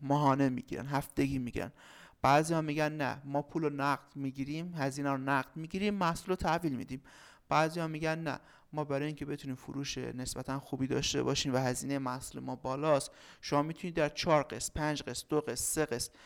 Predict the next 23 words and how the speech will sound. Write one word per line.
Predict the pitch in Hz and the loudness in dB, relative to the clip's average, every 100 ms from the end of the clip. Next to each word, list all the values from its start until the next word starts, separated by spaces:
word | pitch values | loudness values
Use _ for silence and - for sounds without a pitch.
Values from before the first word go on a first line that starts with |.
| - - - | -20 -20 -4
یا | - 175 | 6 8
به | 170 | 8
هر | 165 165 | 6 6
تعدادی | - 147 147 151 | 4 4 4 2
که | 151 | -4
خودتون | 147 139 143 131 | -4 -2 -2 -4
توافق | 135 131 135 131 - | -6 0 4 6 4
می‌کنید | 139 - 156 165 - | 0 2 4 4 4
بدید. | 117 - - - - - | 2 0 -8 -16 -18 2
برای | 139 143 | 6 6
همین | 156 170 160 156 - | 6 0 -2 -6 -6
شما | 156 151 | 0 4
باید | 156 | 4
نحوهٔ | 147 139 139 151 156 | 4 2 2 4 4
پرداخت | - 131 131 147 143 - | 6 6 6 4 2 2
این | 120 - 139 131 | 2 2 -2 -4
هزینهٔ | 139 131 139 139 | -2 -4 -2 -2
محصول | 131 127 135 - 131 | -2 -2 -4 -6 -6
یا | 139 | -6
خدماتتون | - 135 151 165 190 - 165 | -4 -4 -2 -2 -4 -4 -2
هم | 147 147 - - - | -2 -2 -10 -20 -8
مشخص | 147 143 139 - 135 - | -2 0 2 2 0 -4
بکنید. | 139 131 | -8 -10